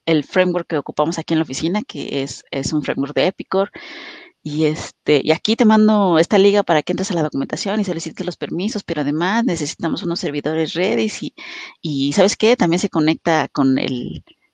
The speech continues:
con, con Kong y, y, bueno, más bien necesitamos que configures un Kong para que pase por ahí el api y que configures esto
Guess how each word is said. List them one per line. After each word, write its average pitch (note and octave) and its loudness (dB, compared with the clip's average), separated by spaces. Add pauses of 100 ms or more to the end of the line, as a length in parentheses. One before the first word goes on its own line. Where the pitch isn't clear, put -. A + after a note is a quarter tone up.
(120)
con, C#3 2
con D3 4
Kong A#3+ 6 (100)
y, D#3 -4
y, C#3 -4
bueno, D3+ 2
más C#3 2
bien C#3+ -4
necesitamos - -2
que - -8
configures D3 -6
un D#3 -2
Kong F#3 -4
para C3+ 0
que C3+ -6
pase D3+ -6
por - -4
ahí C#3 -2
el D3+ 0
api G3+ -2
y - -6
que - -12
configures - -4
esto G#3 0